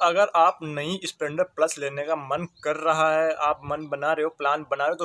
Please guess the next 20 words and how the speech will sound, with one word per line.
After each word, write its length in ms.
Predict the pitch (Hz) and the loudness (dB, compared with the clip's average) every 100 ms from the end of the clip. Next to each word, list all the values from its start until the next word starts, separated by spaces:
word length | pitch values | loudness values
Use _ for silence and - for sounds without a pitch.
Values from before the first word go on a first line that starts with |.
| 160 | -6
रुक 140 | 160 156 | -10 2
जाइए 260 | 208 220 214 | 4 4 0
कुछ 220 | 208 - | -4 -6
समय 220 | 190 190 | -4 -4
के 120 | 185 | -6
लिए। 280 | 185 175 160 | -8 -8 -10
आपने 440 | - - 139 - 165 | -6 -4 -4 -6 -10
नियर 320 | 143 143 156 | -8 -6 -2
बाय 180 | 151 156 | 0 0
showroom 300 | 143 143 151 | -4 -8 -8
से 160 | 160 | -6
जाके 240 | 143 139 147 | -6 -6 -8
संपर्क 400 | 143 - 147 151 | -12 -10 -12 -12
कीजिए, 280 | 139 139 165 | -16 -8 -6
अगर 160 | 156 | -4
वो 160 | 156 156 | -4 0
वहाँ 180 | 151 151 | 2 2
पे 220 | - 165 | -2 -4
bike 300 | 156 147 147 | 0 0 0
available 420 | 131 147 147 156 | -4 -4 -4 -6